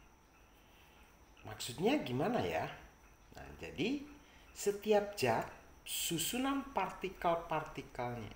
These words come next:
itu ada yang rapat, ada yang renggang.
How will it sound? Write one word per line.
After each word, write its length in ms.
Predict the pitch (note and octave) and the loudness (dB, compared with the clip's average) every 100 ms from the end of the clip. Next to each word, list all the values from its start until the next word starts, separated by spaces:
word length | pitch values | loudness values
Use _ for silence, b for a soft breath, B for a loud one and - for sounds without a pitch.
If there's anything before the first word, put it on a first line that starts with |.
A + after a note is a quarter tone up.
| - | -14
itu 960 | - - D#2 C#2 C#2 D2 F2+ B2+ F3+ B3 - - B B B B - | -16 -14 -14 -12 -10 -8 -4 0 0 0 -8 -18 B B B B -6
ada 560 | - F#2+ - G2 F#2+ F#2+ | -2 -2 -2 2 4 4
yang 320 | F#2 G2 F#2 D#2+ D2+ D2 | 4 4 4 2 -6 -8
rapat, 880 | E2 - - - G#2 A2 C3 E3 G#3+ - - B B - | -8 -8 -8 0 4 6 8 6 4 -2 -14 B B -12
ada 500 | - D2 C#2+ - F2 F#2+ | -8 -6 -8 -2 0 2
yang 320 | G#2 A#2 A#2+ | 2 2 2
renggang. 600 | B2+ D#3 D#3 - C3 G#2 | 2 8 12 12 12 6